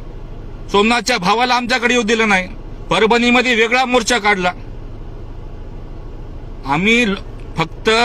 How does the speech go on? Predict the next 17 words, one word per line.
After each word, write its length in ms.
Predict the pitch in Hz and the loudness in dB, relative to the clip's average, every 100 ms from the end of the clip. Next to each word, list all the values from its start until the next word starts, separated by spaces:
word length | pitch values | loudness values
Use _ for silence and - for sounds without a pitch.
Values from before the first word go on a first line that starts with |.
| 214 | 4
सोमनाथला 880 | - 190 202 214 202 202 208 214 208 - - - - - - | 4 4 6 2 2 2 4 4 0 -6 -14 -14 -12 -8 -2
आणि 280 | 170 208 | 0 2
विजय 340 | 165 135 196 196 | 2 2 4 4
वाकोडे 380 | 180 185 190 185 | 4 4 2 4
बाबाला 680 | 165 165 170 170 190 214 - - - - - | 2 2 2 2 2 2 -4 -14 -14 -14 -6
न्याय 400 | 107 120 175 208 | 0 2 4 4
देण्याचा 400 | 185 185 202 214 | 4 2 2 2
प्रयत्न 440 | 165 156 190 196 190 | 0 0 0 0 0
करू 200 | 185 180 | 2 2
लागलो 260 | 170 165 | 0 0
त्या 140 | 160 147 | 0 0
ठिकाणी. 360 | 127 110 107 95 - - - - - - - - - - - - | 0 0 -2 -4 -12 -14 -14 -14 -14 -14 -14 -14 -14 -14 -14 -4
आणि 160 | 151 165 | -2 2
तुम्ही 220 | 190 208 | 2 4
आम्हाला 340 | 208 208 208 | 2 2 0
दलाल 360 | 160 165 214 220 | 2 2 2 2
म्हणता, 340 | 214 220 - | 0 0 -2